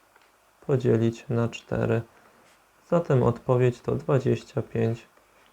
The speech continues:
procent, czyli odpowiedź B. OK, zadanie siódme.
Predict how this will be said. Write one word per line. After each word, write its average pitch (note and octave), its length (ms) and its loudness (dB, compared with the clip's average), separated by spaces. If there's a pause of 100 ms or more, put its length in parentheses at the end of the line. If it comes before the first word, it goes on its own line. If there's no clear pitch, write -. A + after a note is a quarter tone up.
(360)
procent, A2+ 480 -2 (320)
czyli C3+ 300 0
odpowiedź A2 600 -2 (180)
B. A2+ 320 -2 (1400)
OK, - 200 0 (140)
zadanie A#2+ 380 2
siódme. F3+ 400 2